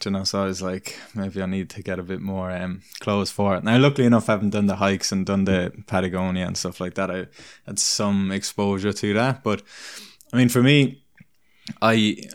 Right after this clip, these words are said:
I don't know, I kinda swear by, I don't know if it's an Irish thing or not, but we, we, I'd always nearly say, like, <laughs> do, do it the hard way, like, you know, a bit of hardship is just, like, get comfortable being uncomfortable, like that.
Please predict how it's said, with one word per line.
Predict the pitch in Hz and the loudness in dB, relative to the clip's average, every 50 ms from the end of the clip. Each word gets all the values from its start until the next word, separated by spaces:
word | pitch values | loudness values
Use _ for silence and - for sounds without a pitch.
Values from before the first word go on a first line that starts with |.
| - - | -12 -6
I | - 113 | -2 0
don't | 107 107 | 0 2
know, | 101 98 | 2 4
I | 107 117 | 4 4
kinda | 117 120 113 110 | 4 4 4 4
swear | - - 120 110 107 104 | 4 4 4 4 4 4
by, | 104 104 101 - | 4 2 2 2
I | 104 104 | 0 0
don't | 98 113 113 | 2 2 2
know | 110 | 2
if | 107 101 - | 2 0 -2
it's | 95 - | -4 -4
an | 98 | -2
Irish | 98 104 104 104 104 104 - | 0 2 2 2 2 2 0
thing | - - 98 | 0 0 0
or | 98 98 | 2 2
not, | 98 98 98 101 | 2 0 0 -2
but | - 101 95 | -4 -4 -4
we, | 98 101 101 92 - - | -4 -4 -6 -8 -8 -8
we, | - 104 101 90 - - - - _ _ - - - - - - _ _ _ - | -6 -6 -6 -6 -8 -14 -20 -20 _ _ -20 -20 -20 -20 -20 -20 _ _ _ -4
I'd | - 107 110 | 0 4 6
always | 113 113 110 110 104 110 | 6 6 6 6 4 2
nearly | 113 107 104 101 | 2 2 2 2
say, | - - 113 104 101 101 98 | 2 2 4 4 4 4 2
like, | 95 95 95 92 - - - - - - - - - - - - | 0 -2 -4 -4 -6 -10 -14 -14 -16 -20 -20 -20 -20 -20 -18 -18
<laughs> | - - - _ - - _ | -18 -18 -20 _ -20 -16 _
do, | - 117 | -2 0
do | 110 104 - - 135 - - 110 131 120 | 0 0 0 0 -2 0 2 4 4 4
it | 117 | 4
the | - 110 101 | 4 4 4
hard | 107 104 107 107 110 107 | 6 6 8 6 6 4
way, | 113 123 131 131 | 4 4 4 4
like, | 123 113 107 98 90 - - | 4 2 2 0 -2 -4 -4
you | 110 | -2
know, | 104 101 101 98 | 0 0 0 -2
a | 92 | -2
bit | 87 110 104 | 0 0 0
of | 98 95 | 2 4
hardship | 98 98 104 107 104 - - 127 131 - - | 4 4 4 4 2 0 0 -2 -2 -2 -4
is | 101 98 - - - - - - - - - - - _ _ | -6 -6 -6 -6 -8 -10 -12 -18 -20 -20 -20 -20 -20 _ _
just, | - 110 - - - - - - | -10 -6 -4 -4 -4 -4 -6 -10
like, | - - 104 104 98 92 - | -10 -6 -4 -4 -4 -2 -2
get | - 110 101 - | -2 -2 -2 0
comfortable | - 110 104 101 - 110 107 101 | -2 -2 -2 -2 -2 -2 -2 0
being | 95 104 104 101 101 | 2 2 2 2 2
uncomfortable, | 101 101 101 - 104 104 - - 127 135 135 | 2 0 -2 -2 -4 -4 -6 -6 -4 -4 -2
like | 127 104 95 98 | -2 -2 -4 -4
that. | - 101 104 98 - | -2 -2 -2 -2 -4